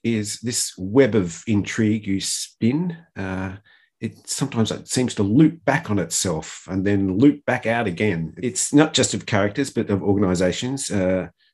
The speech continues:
I, I wondered if you have a, some sort of kind of classified flowchart somewhere so that you can keep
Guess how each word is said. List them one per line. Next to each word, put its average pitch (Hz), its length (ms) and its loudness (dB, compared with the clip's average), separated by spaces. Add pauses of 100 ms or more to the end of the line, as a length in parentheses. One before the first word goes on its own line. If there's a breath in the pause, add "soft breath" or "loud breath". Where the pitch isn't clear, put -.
(140)
I, - 160 -4
I - 20 0
wondered 110 380 4
if 82 100 -4
you 98 80 0
have 92 180 0
a, 82 200 -2 (160)
some 90 240 -6
sort - 80 -12
of - 80 -18
kind 92 180 -4
of 82 140 -10
classified 95 800 -2
flowchart 113 640 2
somewhere 101 300 0
so 104 120 -2
that 90 160 -2
you 101 140 0
can 95 100 -6
keep 101 300 -2